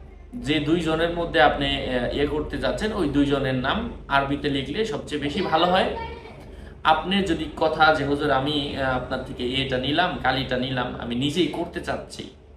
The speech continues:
তো আপনি বললেন যে, "হুজুর, আমি এই, এই ব্যক্তির, আহ, নামে করব।" আপনি যখন কালিটা নেবেন, আমার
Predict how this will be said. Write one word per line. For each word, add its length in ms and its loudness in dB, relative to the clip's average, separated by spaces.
তো 80 4
আপনি 240 4
বললেন 360 2
যে, 80 0
"হুজুর, 200 4
আমি 160 2
এই, 140 0
এই 180 2
ব্যক্তির, 380 -2
আহ, 380 -6
নামে 280 2
করব।" 520 -4
আপনি 400 0
যখন 300 0
কালিটা 360 4
নেবেন, 380 -2
আমার 200 0